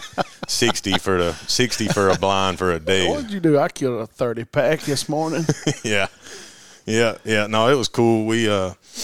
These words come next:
Speaker 2: and it was, you know, those, those guys down there, I mean, the culture where I was at was just awesome and <clears throat> great food,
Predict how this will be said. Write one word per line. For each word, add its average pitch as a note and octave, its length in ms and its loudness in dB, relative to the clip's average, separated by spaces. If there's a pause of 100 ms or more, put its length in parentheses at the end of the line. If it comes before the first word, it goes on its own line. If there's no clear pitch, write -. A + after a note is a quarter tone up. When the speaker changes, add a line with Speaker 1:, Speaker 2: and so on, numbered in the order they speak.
(320)
Speaker 2:
and C#3+ 160 6
it E3+ 80 2
was, G2 260 -2
you A#2 140 -2
know, G#2+ 100 4
those, G#2 300 0
those G#2+ 300 -2
guys G2 280 2
down F#2+ 220 -4
there, F#2+ 80 -4
I - 20 -4
mean, G2 160 -2
the F2 80 -4
culture F2+ 680 -4
where F#2 200 0
I F#2 140 2
was F2 220 -4
at F2 240 -2
was D#2+ 120 -10
just E2 220 -6
awesome F2 560 -6
and D#2+ 240 -14 (160)
<clears throat> F#2 560 -6
great G2+ 300 0
food, F2+ 640 -6